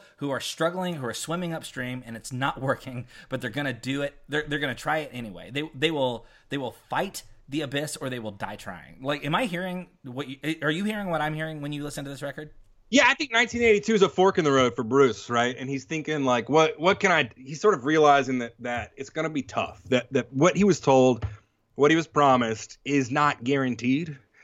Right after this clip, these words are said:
Speaker 2: It's gonna be tough. And Nebraska is like, "What if we, what if we try to, uh, buck the system? What if we try to make the system work for us? What if we try to," you know, like, whether or not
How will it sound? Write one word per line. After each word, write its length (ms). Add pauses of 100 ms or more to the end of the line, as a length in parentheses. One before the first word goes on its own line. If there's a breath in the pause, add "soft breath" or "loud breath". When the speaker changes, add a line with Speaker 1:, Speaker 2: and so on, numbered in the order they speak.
(140)
Speaker 2:
It's 160
gonna 160
be 100
tough. 380
And 140
Nebraska 640
is 280
like, 200
"What 120
if 120
we, 340
what 160
if 120
we 140
try 320
to, 1160 (800 soft breath)
uh, 300
buck 280
the 80
system? 560
What 80
if 60
we 60
try 120
to 240
make 140
the 60
system 280
work 180
for 140
us? 400
What 100
if 120
we 100
try 320
to," 420
you 100
know, 220
like, 400 (480 soft breath)
whether 260
or 20
not 320